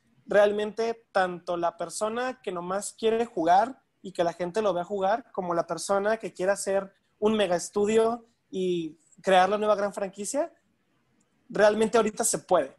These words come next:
O sea, la, tanto la indust-, la industria de los videojuegos y si nos vamos a más artes como la música o nos vamos a más tecnología, ¿no? Como, como de innovación, los celulares y demás, es tan, pues la verdad es que sí es sencillo, Tania. O sea, como tú dijiste, sí es sencillo el punto de entrada,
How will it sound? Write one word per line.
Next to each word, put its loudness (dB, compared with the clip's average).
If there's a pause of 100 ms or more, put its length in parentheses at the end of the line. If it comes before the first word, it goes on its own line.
O -6
sea, 4
la, 0 (220)
tanto 2
la 0
indust-, -4
la 2
industria -2
de 4
los -4
videojuegos 0
y -6
si -12
nos -4
vamos 0
a -4
más -4
artes -2
como -12
la -4
música -4
o 2
nos -8
vamos -6
a -6
más -10
tecnología, -2
¿no? -4
Como, -4 (340)
como 2
de 6
innovación, 2
los -2
celulares 0
y -4
demás, -2 (540)
es -2
tan, 2 (840)
pues 4
la 6
verdad 4
es -6
que -6
sí -6
es -6
sencillo, -2
Tania. -4
O -12
sea, -14
como -6
tú -8
dijiste, -8
sí -8
es -8
sencillo -6
el -4
punto -2
de 4
entrada, -2